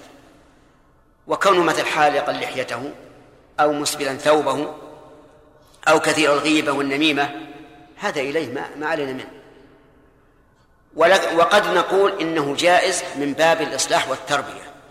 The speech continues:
إذا علمنا أن إذا قلنا له هذا الكلام استقام،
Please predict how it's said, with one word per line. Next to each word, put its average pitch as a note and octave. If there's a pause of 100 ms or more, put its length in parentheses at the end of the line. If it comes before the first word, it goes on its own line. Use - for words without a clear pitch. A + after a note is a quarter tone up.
(1400)
إذا C#3
علمنا C#3+
أن C3+
إذا D3
قلنا C#3
له C3+
هذا C3+
الكلام D3+ (1000)
استقام، -